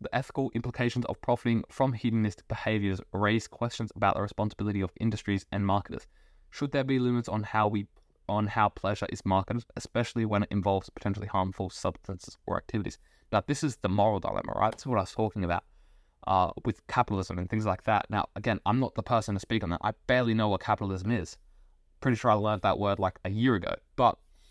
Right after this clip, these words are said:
um, is it the right thing? Is it not? Are we living in a society where that naturally will pr-, be promoted because it's profitable and because it's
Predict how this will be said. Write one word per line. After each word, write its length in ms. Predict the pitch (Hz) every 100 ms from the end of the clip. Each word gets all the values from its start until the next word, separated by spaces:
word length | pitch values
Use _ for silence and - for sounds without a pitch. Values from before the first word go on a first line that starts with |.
| _ _ _
um, 480 | 110 110 104 87 85 - - _ _ _ _ _ _ _ _ - - - _ - - - - - _ _
is 220 | 127 131
it 80 | 127
the 100 | 113
right 300 | 110 107 -
thing? 280 | - 131 165 - _ _
Is 180 | 117 110
it 140 | -
not? 240 | 101 131 - _ _ -
Are 100 | 110
we 120 | 113
living 300 | 113 113 113
in 120 | 110
a 60 | 110
society 500 | 113 - 110 107 107
where 380 | 107 107 101 - _ _ -
that 240 | 113 120 104
naturally 420 | 110 - - 110
will 160 | 107 98
pr-, 120 | 110 -
be 100 | 107
promoted 480 | - 101 98 123 143
because 240 | 110 101
it's 140 | 92 -
profitable 440 | 104 104 113 139
and 140 | 95
because 240 | 95 104 95
it's 220 | 92 -